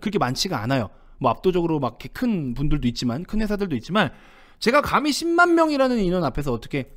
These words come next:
약을 팔고 장사를 하겠습니까? 음, 적당한 선에서 저도 회사에 소속된 사람이니까 이런 영업적인 멘트를 뭐 할 수밖에 없지만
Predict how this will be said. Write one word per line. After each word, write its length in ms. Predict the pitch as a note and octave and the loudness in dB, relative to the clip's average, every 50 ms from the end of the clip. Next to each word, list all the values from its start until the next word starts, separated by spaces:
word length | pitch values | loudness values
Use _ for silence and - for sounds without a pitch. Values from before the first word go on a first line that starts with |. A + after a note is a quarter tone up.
| - - - | -10 -6 -4
약을 200 | A#2+ C3+ E3 D#3 | -2 -2 -2 -2
팔고 240 | - C#3+ B2+ C3 | -2 -4 -6 -6
장사를 400 | B2 - B2 B2 C#3 C#3+ C#3+ C3 | -6 -8 -6 -6 -4 -4 -4 -6
하겠습니까? 540 | B2 A#2 A2+ G2+ - - A2 - - - - - _ _ _ - | -6 -8 -10 -12 -16 -18 -20 -18 -18 -20 -20 -20 _ _ _ -10
음, 140 | C#3+ D3 C#3 - | -10 -10 -8 -8
적당한 460 | - C3+ - - G#3+ G#3+ A3 G#3+ G3+ | -8 -8 -4 -2 0 0 2 0 0
선에서 320 | G3+ G3+ G3+ F#3 F3+ F#3 | -2 -2 -2 -2 -4 -4
저도 260 | - C#3+ C#3+ D#3+ D#3+ | -4 -4 -4 -4 -2
회사에 420 | F#3+ A#3+ A#3 - A3 G3+ G3+ G#3+ G#3 - - - - - | -2 -2 -2 0 0 0 0 0 -2 -4 -10 -20 -20 -10
소속된 420 | - - D4 D4 D#4 D#4 - C4 A#3+ | -4 -2 0 0 0 0 0 0 0
사람이니까 600 | G#3 A3 G#3 G3+ F#3 E3 D3 C3 - - D3+ D#3 - - - - - | 0 0 0 0 0 -2 -2 -2 -2 0 -2 -2 -2 -6 -10 -4 0
이런 200 | D#3+ E3+ F#3 D#3+ | 0 2 2 2
영업적인 440 | C3 B2+ E3 F#3 E3+ F3+ F3 F3 D#3+ | 0 0 -2 -2 -2 -2 -2 -2 -2
멘트를 460 | C3+ B2+ B2+ - D3 D3+ D#3 D3+ D3+ - - - | -2 -4 -4 -4 -4 -4 -4 -4 -8 -12 -14 -8
뭐 160 | C3+ C3 B2 A#2 | -4 -2 -2 -2
할 120 | F#3+ B3+ | -2 -4
수밖에 340 | - - B3 C4+ C4 - G#3 | -4 0 2 2 2 2 -2
없지만 500 | D3 G#2+ - - - B2 A2+ G#2 G#2+ | -4 -4 -6 -6 -4 -4 -4 -4 -6